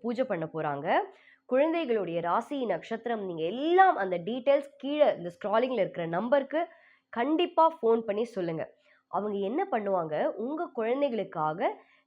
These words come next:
லக்ஷ்மி ஹயக்ரீவரை வச்சு, ஹயக்ரீவர் விக்கிரகம் வச்சு அந்த இடத்துல அபிஷேகம் பண்ணி, பூஜை பண்ணி, குழந்தைகளுக்காக மனசார அவங்க பூஜை பண்ண போறாங்க.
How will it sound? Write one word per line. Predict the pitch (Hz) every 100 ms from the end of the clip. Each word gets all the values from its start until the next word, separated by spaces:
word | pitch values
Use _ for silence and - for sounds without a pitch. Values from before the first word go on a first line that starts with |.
| -
லக்ஷ்மி | 233 - 349 381
ஹயக்ரீவரை | 320 269 247 220 277 262 247
வச்சு, | 196 196 -
ஹயக்ரீவர் | 240 220 254 302 302 202
விக்கிரகம் | 180 196 269 254 202
வச்சு | 190 - 330
அந்த | 220
இடத்துல | 185 220 247 180
அபிஷேகம் | 220 262 240 214
பண்ணி, | 202 220 262
பூஜை | 262 208 240 262
பண்ணி, | 240 254 311 - - - _ -
குழந்தைகளுக்காக | 233 277 311 285 240 226 208 247 320
மனசார | 233 190 247 - 294 302 359
அவங்க | 349 196
பூஜை | 180 208 208
பண்ண | 208 160
போறாங்க. | 165 165 156 147